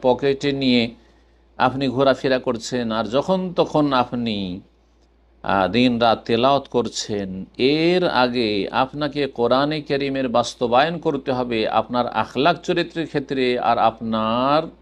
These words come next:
কাজকর্মের ক্ষেত্রে। আল্লাহ রব্বুল যেন আমাদেরকে তৌফিক দান করেন। যে কোনো মানুষ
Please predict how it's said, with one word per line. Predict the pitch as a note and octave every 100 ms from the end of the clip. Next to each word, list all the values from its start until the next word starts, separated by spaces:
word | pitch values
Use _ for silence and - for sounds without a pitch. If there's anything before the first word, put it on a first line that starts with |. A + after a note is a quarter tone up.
| _
কাজকর্মের | - G#2 G2+ B2 A#2+ C#3+
ক্ষেত্রে। | - - - - - - _ _ _ _ _ _ _ _ - _ _ _ - -
আল্লাহ | D#3 D3
রব্বুল | C3 G#2 A2 G#2+
যেন | G#2
আমাদেরকে | G2+ G2 F#2+ G2
তৌফিক | F2 F2 - E2+
দান | E2+ D#2+
করেন। | D2+ - D#2 - _ _ _ _ _ _ _ _ _ _ _ - - - - - - - - - - - - _ - - - - - - - - - - - - - - - - -
যে | G2+ C#3+
কোনো | D3 C#3+
মানুষ | B2 A2 A2 - - -